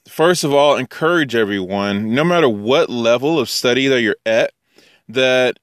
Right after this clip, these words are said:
yes, uh, these podcasts are super long, but if you have the Anchor app, they are broken out into segments. So, uh, I wanna encourage everyone, if you get the Anchor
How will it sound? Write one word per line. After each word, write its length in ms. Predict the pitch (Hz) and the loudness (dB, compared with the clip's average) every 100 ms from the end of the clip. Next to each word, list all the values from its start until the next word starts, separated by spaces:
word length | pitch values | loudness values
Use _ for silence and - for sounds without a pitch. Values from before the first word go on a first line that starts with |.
| _ | _
yes, 600 | - 107 143 160 156 - - | -12 -2 0 0 -2 -10 -4
uh, 320 | 123 123 120 | -2 0 0
these 200 | 123 120 | -2 -2
podcasts 500 | - 170 - 151 147 | 0 0 2 0 0
are 60 | 117 | -6
super 260 | - 147 | -8 -6
long, 460 | 107 104 110 131 170 _ _ _ _ _ | -4 0 0 -2 -6 _ _ _ _ _
but 100 | 127 | 0
if 100 | 139 | 0
you 120 | 160 160 | 2 2
have 200 | 165 180 | 2 0
the 140 | 151 | -2
Anchor 380 | 139 190 175 123 | -4 -4 -2 -4
app, 380 | 95 101 - _ _ _ _ _ _ | -2 -4 -6 _ _ _ _ _ _
they 240 | 92 120 | -4 0
are 160 | 135 120 | 2 2
broken 340 | 110 156 156 | 2 0 0
out 180 | 139 143 | -2 -2
into 200 | 113 90 | -4 -8
segments. 580 | - 147 113 73 - - _ _ _ - - - | -4 -4 -4 -10 -18 -20 _ _ _ -20 -20 -12
So, 540 | - 139 135 131 123 120 | -2 2 4 4 4 4
uh, 40 | |
I 260 | 123 120 127 | 2 2 0
wanna 220 | 139 143 | 0 -4
encourage 340 | 123 143 135 | -2 0 0
everyone, 360 | 127 123 123 127 | 0 -2 -2 -4
if 120 | 117 | -4
you 80 | 120 | -2
get 200 | 123 120 | -2 -2
the 120 | 110 - | -4 -4
Anchor 280 | 127 147 | -4 -2